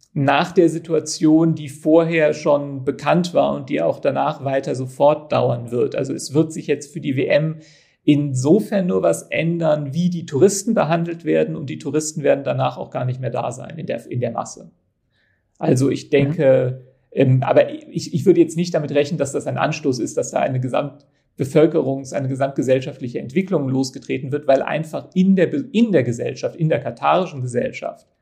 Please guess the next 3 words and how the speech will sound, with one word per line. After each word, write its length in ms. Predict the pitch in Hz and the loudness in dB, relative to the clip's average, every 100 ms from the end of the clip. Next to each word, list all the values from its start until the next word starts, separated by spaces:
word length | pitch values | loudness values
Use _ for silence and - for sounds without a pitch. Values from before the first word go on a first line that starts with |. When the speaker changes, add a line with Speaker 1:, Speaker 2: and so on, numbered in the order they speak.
| _ _ _ - | _ _ _ 0
Speaker 1:
es 360 | 127 131 - | 0 0 -12
keine 880 | - 143 143 147 143 135 131 127 127 - _ _ | -10 0 2 2 0 0 2 0 -2 -10 _ _
signifikanten, 1200 | - 156 170 156 - 135 135 131 127 131 127 120 | 0 2 2 -2 -4 -8 0 2 2 0 -8 -8